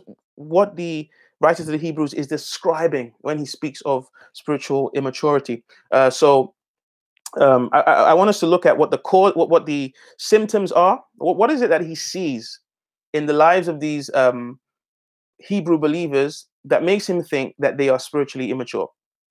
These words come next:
What does he see? What does he highlight and say, "I, I saw these things, and so this proves to me that you're spiritually immature"? Um, then I want us to look at the, uh, the, the, the, the, the cause of that spiritual immaturity. What, what causes that?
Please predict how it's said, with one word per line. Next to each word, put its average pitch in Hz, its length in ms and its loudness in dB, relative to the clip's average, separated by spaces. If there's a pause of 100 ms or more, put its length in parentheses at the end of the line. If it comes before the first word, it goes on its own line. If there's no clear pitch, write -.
(220)
What 151 120 4
does 151 120 2
he 156 80 -6
see? 147 180 -4
What 143 120 4
does 170 100 2
he 165 60 -4
highlight 139 380 2
and 76 100 -12
say, 135 100 0
"I, 127 180 2
I - 20 2
saw 240 240 2
these 165 220 -6
things, - 320 -12 (420)
and 143 140 -4
so 156 80 4
this 165 140 0
proves 233 300 -2
to - 80 -12
me 151 80 -2
that 139 100 2
you're 117 100 -2
spiritually 123 360 -8
immature"? 151 420 -2 (340)
Um, 143 260 6
then 160 120 4
I 240 60 6
want 226 140 4
us 208 100 -4
to 180 60 -6
look 170 160 0
at - 160 0
the, 131 320 -8 (1200)
uh, 107 140 -4 (100)
the, 131 460 -8 (1800)
the, 143 240 2
the, 135 200 0
the, 131 400 4
the 131 80 -2
cause 240 460 4
of 147 160 4
that 123 140 2
spiritual - 380 -8
immaturity. 120 640 -8
What, 165 200 -2
what 165 180 -10
causes 156 420 2
that? 120 300 0